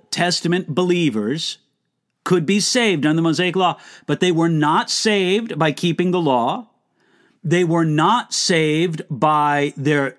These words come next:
genetic connection to Abraham. They were saved by, as it says, of Abraham,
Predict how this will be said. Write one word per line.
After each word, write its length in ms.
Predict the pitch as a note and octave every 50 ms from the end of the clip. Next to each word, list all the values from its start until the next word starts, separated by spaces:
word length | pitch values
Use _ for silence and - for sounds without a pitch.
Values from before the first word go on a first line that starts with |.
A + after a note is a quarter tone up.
| - -
genetic 800 | C3 G#2 - D3+ D3 D3 D#3+ F3 F#3+ F#3 F3+ E3+ - D#3 - -
connection 800 | - F3 E3 F3 G#3 G3+ - - - - D3 C3+ D3+ G#3 A3 - -
to 120 | - D#3+ - -
Abraham. 720 | D#3+ F3 F#3 F#3 D#3+ D#3+ C#3+ C3 C3 B2 A#2+ E3 A3+ C#4 - _ _ _ _ _ _ _ _ _ _ _ _ _ _ _ _ _ _ _ -
They 240 | A#2 C#3+ D3+ D3+ D3 D3+ -
were 500 | C3+ C3+ E3 F#3 G3 G3 F#3 D#3 D3 - B2+
saved 580 | - - - C#3 C3 B2 A#2 A2+ A2 G#2+ - - -
by, 600 | A#2 - C#3 B2+ A#2+ A#2 A2+ A2 A2 A2 G#2+ - _ _ _ _ _ _ -
as 160 | B2 B2 B2+
it 100 | C#3 A#2
says, 300 | - - D3 C#3+ B2+ A2+ - _ -
of 240 | E3+ F#3 G3+ F#3+ D#3 -
Abraham, 760 | D3 C#3 C3 B2 G#2+ B2+ A#2+ A#2+ B2 A2+ A2+ G#2+ G#2 G#2 G#2+